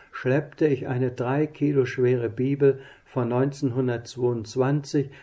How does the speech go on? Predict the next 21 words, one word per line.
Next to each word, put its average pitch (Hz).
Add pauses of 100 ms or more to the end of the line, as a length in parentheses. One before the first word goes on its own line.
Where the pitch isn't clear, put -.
(120)
geschenkt 143
bekommen 135
von 127
meiner 120
evangelischen 113
Tante, 139 (180)
vom -
Urlaub 147
zurückkommend 135
nach 110
Schwanheide 127 (200)
und 110
legte 127
sie 120
in 110
meinen 110
Spind. - (320)
Natürlich 127
wurde 104
sie -
entdeckt. 92